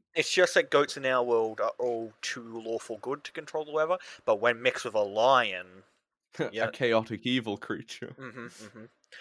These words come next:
Speaker 1: Lion's threat. Goat's friend. <laughs>
Speaker 2: Um, I think I, I would honestly say the opposite.
Speaker 1: Really?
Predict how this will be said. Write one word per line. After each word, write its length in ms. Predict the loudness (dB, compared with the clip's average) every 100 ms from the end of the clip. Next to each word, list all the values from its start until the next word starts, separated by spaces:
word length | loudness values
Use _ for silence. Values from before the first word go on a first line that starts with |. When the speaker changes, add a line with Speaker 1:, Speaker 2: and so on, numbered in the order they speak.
| -20 2
Speaker 1:
Lion's 840 | 8 8 8 2 -4 -10 -10 -12 -14 _ _ _ _ _ _ _ _ _ -10
threat. 280 | 0 0 0 _ _ _ -20 -20 _ _ _ 6
Goat's 260 | 6 6
friend. 540 | -4 -2 -4 -4 -10 -10
<laughs> 60 | _ -12 -10 -10 -14 -16 -16 _ -10
Speaker 2:
Um, 920 | -4 0 0 0 0 0 0 -2 -8 _ -14 -12 -2
I 220 | 2 2
think 320 | 2 0 0 2
I, 180 | 0 4
I 160 | 4 6
would 160 | 4
honestly 420 | 2 2 0 -2 -4
say 220 | 0 0
the 200 | 2 0
opposite. 640 | 0 -2 -10 -10 -12 -12 -16 _ -4
Speaker 1:
Really? 440 | 2 2 2 -2